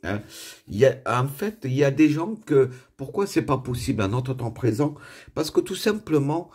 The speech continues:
lorsque vous voyez en quel état est l'humanité, euh, ça serait extrêmement dangereux que de voyager dans le passé, voire dans le futur. Parce qu'imaginez que cette machine,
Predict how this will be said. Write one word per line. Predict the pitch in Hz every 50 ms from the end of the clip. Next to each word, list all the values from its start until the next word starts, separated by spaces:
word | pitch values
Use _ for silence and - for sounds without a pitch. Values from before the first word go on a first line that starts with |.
| - - _ -
lorsque | 120 139 165 170 165 - - - 147
vous | 139 123 120
voyez | 110 107 139 139 135 127 135 143 147 147 - - -
en | - 104 110
quel | 110 - 127 123
état | 120 113 - - 131 123 - - -
est | - 90 90
l'humanité, | 90 95 104 104 107 104 104 95 87 78 - - - - 139 135 139 - - - - - _ _ - -
euh, | 92 98 95 92 92 90
ça | - - 117 104
serait | - - 104 107 113 98 - - -
extrêmement | 101 - - - - - 95 87 87 98 117 120 120 123 -
dangereux | - 76 73 101 110 113 101 90 78 85 71 71 107 131 131 127 - - - _ _ -
que | 101 101
de | 101 101
voyager | 85 73 - 95 101 113 107 95 82 85 90 127 123
dans | - 90
le | 101 113 110
passé, | - - 82 73 - - - 127
voire | 123 120 104 110
dans | 101 104 104
le | 107 90
futur. | - - - 73 - - - 76 69 -
Parce | - 110 - -
qu'imaginez | - 170 175 160 170 180 170 151 160 151 170 202 202
que | - 135 123
cette | - - 123 123 -
machine, | 95 98 101 - - - - - 95 175 135 101 87 80